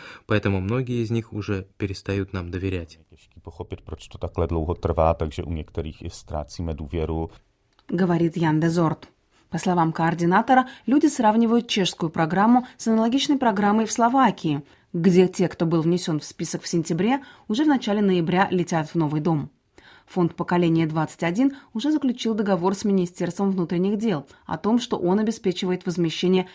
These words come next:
Speaker 3: всех затрат и расселение всех семей. Государство со своей стороны обеспечивает процесс рассмотрения заявлений на предоставление убежища и включение в систему медицинского страхования.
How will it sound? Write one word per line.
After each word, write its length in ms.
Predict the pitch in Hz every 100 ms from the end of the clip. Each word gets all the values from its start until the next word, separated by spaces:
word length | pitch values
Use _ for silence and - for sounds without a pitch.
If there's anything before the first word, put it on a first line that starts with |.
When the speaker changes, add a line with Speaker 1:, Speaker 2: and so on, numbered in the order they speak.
| _
Speaker 3:
всех 320 | - 202 156
затрат 440 | 151 143 175 226 - - -
и 100 | 262
расселение 580 | 277 - 175 156 160
всех 280 | 170 - 151
семей. 440 | - 190 185 135 - _ _ _ _ -
Государство 560 | 165 170 165 156 -
со 120 | 156 160
своей 300 | 175 156 147
стороны 480 | - 165 214 269 - -
обеспечивает 600 | 196 202 - 277 294 277
процесс 340 | 208 196 190 185
рассмотрения 640 | 180 - 160 175 165 160
заявлений 580 | 156 156 151 170 220 233 - -
на 80 | 202
предоставление 760 | 202 196 - 202 196 190 190
убежища 580 | 190 185 180 180 - 175 - - -
и 120 | 294
включение 520 | - 226 - 175 180
в 40 |
систему 420 | 175 180 175 175 -
медицинского 640 | 180 165 175 160 - 156
страхования. 760 | 151 - 180 175 185 160 143